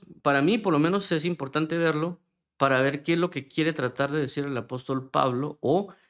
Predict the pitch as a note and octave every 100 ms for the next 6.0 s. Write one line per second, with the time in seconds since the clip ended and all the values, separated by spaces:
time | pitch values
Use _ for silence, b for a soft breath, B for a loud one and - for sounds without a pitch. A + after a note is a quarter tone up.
0 | B B2 B2+ A#2 - D#3 F3 D#3 B2+ C#3+
1 | D3 D3 C3+ C#3 C#3+ - G#2+ A#2+ A#2+ -
2 | C4 - - b b b b - C3+ D3+
3 | G#3 G#3 G#3+ F#3 E3+ F3+ G3+ F3+ D3+ -
4 | C#3 D#3+ F3 D3 - D#3 D#3 B2+ A#2 D3+
5 | D#3 D3 A2 A2 - F3+ D#3 D3 G#3